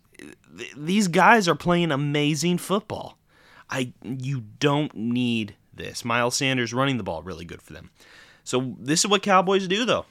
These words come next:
Cowboys are gonna do Cowboy things, like I've said all year.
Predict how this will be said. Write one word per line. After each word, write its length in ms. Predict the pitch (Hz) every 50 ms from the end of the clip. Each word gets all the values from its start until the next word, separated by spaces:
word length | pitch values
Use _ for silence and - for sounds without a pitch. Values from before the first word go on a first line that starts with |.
| _ _ _
Cowboys 480 | - 110 110 120 127 143 147 147 143 147
are 160 | 143 143 135
gonna 240 | 131 131 135 143 139
do 140 | 139 143 131
Cowboy 380 | - 160 147 151 147 156 151
things, 320 | - - 208 180 - - - - - - -
like 220 | 113 85 107 107 123
I've 120 | 113 -
said 160 | - 120 120
all 140 | 120 113 120
year. 200 | 127 147 139 110